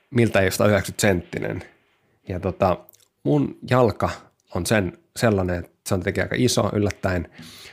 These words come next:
mut mulla on niinku aika matala kaariholvi, eli tämmönen niinku lättäjalkamainen jalka. Eli jos mä kävelen suihkun jälkeen, niin siellä näkyy semmonen, ei näy,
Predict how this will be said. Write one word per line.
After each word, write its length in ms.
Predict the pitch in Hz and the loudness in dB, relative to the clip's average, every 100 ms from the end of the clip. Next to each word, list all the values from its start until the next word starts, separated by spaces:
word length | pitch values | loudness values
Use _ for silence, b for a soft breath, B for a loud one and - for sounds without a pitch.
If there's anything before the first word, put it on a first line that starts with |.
| B B - | B B -6
mut 300 | 92 - - | -6 -6 0
mulla 180 | 123 | 4
on 60 | 127 | 4
niinku 300 | 110 107 107 - _ _ _ _ _ _ _ - | 4 2 0 -4 _ _ _ _ _ _ _ -4
aika 160 | 120 | 0
matala 380 | 110 131 - 92 | 4 4 4 0
kaariholvi, 840 | - 113 98 90 87 87 87 87 90 - | 2 4 4 4 0 0 -2 -4 -6 -4
eli 140 | 90 | -2
tämmönen 380 | 87 98 92 87 | 0 0 0 -2
niinku 480 | 90 - 90 - _ - | -4 -6 -8 -8 _ 0
lättäjalkamainen 1400 | 120 - - 90 87 87 - - - _ - 90 90 87 | 0 0 -4 -2 0 -4 -4 -8 -8 _ -4 -2 -2 -2
jalka. 400 | 98 113 117 135 - B B B B B B - | 2 2 2 0 -4 B B B B B B -2
Eli 140 | 95 | 2
jos 160 | 98 - | 2 2
mä 80 | 110 | 4
kävelen 380 | 113 104 95 | 6 6 4
suihkun 380 | 92 120 95 90 | 4 4 4 2
jälkeen, 480 | 90 90 - 90 85 B B | 2 0 -2 -4 -6 B B
niin 400 | - 85 82 - _ | -8 -6 -8 -12 _
siellä 220 | 101 92 | -2 0
näkyy 300 | 92 90 98 | -2 -2 -4
semmonen, 420 | 87 90 90 87 | -2 -4 -4 -4
ei 100 | 90 | -2
näy, 220 | 95 90 | 0 -2